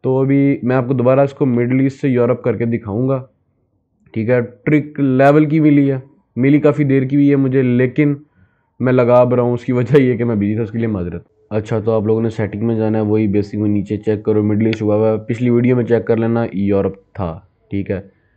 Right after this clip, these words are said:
मिडिल ईस्ट हुआ हुआ है नीचे, अभी इसको हमने करना है यूरोप। अभी फ़ोर्टी थ्री डेज पड़े हुए हैं। ठीक है, तो हम इसको भी ये यूरोप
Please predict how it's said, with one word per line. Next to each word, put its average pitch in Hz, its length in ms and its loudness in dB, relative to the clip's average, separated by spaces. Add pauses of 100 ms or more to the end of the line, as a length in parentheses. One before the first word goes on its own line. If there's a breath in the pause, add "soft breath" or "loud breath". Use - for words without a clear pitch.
(180 soft breath)
मिडिल 117 220 2
ईस्ट 131 180 0
हुआ 110 160 2
हुआ 117 100 2
है 120 80 2
नीचे, 117 300 -2
अभी 110 240 -2
इसको 113 240 -8
हमने 113 200 -2
करना 110 180 -2
है 110 60 -2
यूरोप। 98 300 -2
अभी 113 140 -2
फ़ोर्टी 113 240 -6
थ्री 131 180 -2
डेज 117 440 -2
पड़े 113 240 0
हुए 113 140 -4
हैं। 104 140 -4
ठीक 104 260 -6
है, 101 60 -8 (840 soft breath)
तो 107 300 0
हम 110 220 -2
इसको 113 240 -6
भी 113 180 -2
ये 110 320 2
यूरोप 107 460 -2